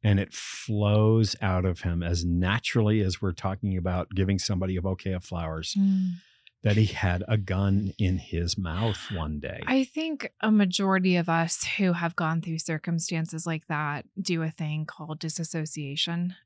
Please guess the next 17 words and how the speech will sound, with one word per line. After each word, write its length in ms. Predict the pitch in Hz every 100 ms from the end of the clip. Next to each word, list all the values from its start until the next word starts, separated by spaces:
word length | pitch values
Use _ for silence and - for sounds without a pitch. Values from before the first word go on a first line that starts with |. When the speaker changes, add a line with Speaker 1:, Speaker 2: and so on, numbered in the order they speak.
| -
Speaker 2:
And 480 | 185 165 160 160 160
usually 840 | - 180 185 180 175 175 170 165 156
when 580 | 170 165 160 156 156 139
we're 160 | 160 156
sharing 460 | - 165 156 156
something 480 | 165 156 156 160 160
that 200 | 147 -
deeply 560 | - 156 - 156 151 139
or 240 | 156 156
something 420 | 147 170 165 160
that 180 | 156 151
is 200 | 151 156
quote 240 | - 175 160
unquote 340 | 160 165 160
not 200 | 175 165
the 100 | -
norm, 360 | 165 165 185